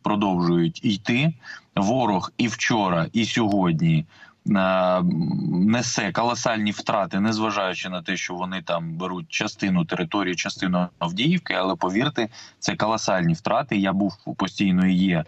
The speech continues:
ось буквально декілька годин тому розмовляв, е, з рядом бригад, побратимів, наших сумі-, суміжників.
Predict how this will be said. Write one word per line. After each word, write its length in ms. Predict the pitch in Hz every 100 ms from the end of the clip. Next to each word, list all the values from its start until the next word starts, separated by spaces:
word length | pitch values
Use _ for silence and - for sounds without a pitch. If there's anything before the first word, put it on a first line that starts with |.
| - - - -
ось 220 | 95 90
буквально 420 | 90 87 98 92
декілька 380 | 90 90 95 95
годин 300 | 92 92 90
тому 300 | 92 92 90
розмовляв, 720 | 87 85 95 95 90 82 - 87
е, 220 | 87 87
з 80 | 90
рядом 480 | 101 92 85 82
бригад, 680 | 80 98 110 95 90 101 - _ _ _
побратимів, 720 | 98 95 98 85 95 98 113
наших 320 | 98 92 98 -
сумі-, 360 | 92 92 85
суміжників. 800 | - 98 90 90 104 104 139 143